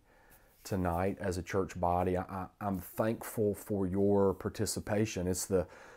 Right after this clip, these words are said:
the first Wednesday night, middle of the week Bible study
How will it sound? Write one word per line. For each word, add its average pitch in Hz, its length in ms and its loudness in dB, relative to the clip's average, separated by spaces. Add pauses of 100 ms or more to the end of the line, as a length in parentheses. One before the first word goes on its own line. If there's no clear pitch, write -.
the 98 100 0
first 117 440 4
Wednesday 107 560 4
night, 92 540 0 (680)
middle 110 240 6
of 107 60 6
the 107 40 6
week 104 260 2
Bible 101 380 6
study 92 540 2